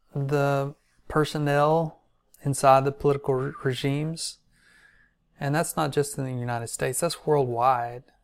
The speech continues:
And they exist now, and they've obviously existed in the past. And I suspect they'll exist in the future.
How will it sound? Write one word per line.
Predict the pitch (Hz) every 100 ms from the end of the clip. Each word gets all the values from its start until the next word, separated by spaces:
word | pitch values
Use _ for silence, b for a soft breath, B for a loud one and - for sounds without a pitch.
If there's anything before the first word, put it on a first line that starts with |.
| -
And | 160 160 143
they | 147
exist | 135 151 143 -
now, | 131 131 131 135 147 147 143
and | 127
they've | 135
obviously | 135 131 127 - 131
existed | 123 - 127 - 135
in | 131
the | 123
past. | 135 131 135 - - _ _ _ b b b b - -
And | 127
I | 127
suspect | - - 147 131
they'll | 143 131
exist | 123 143 127 -
in |
the | 131
future. | - 147 - 135 -